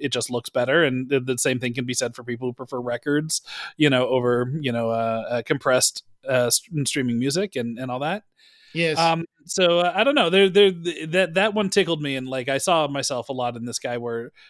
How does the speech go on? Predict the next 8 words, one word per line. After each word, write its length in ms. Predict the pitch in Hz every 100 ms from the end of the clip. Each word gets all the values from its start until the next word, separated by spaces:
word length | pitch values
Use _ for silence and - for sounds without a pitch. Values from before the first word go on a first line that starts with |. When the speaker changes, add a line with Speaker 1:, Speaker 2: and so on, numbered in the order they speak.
| _
Speaker 1:
you 140 | - 139
know, 240 | 120 117
uh, 540 | 113 113 110 107 110 120 - -
I'm 140 | 156 170
very 320 | 180 180 156
technologically 920 | - 151 147 135 131 131 127 127 117
forward, 640 | 110 151 139 131 123 120 120
but, 220 | 123 117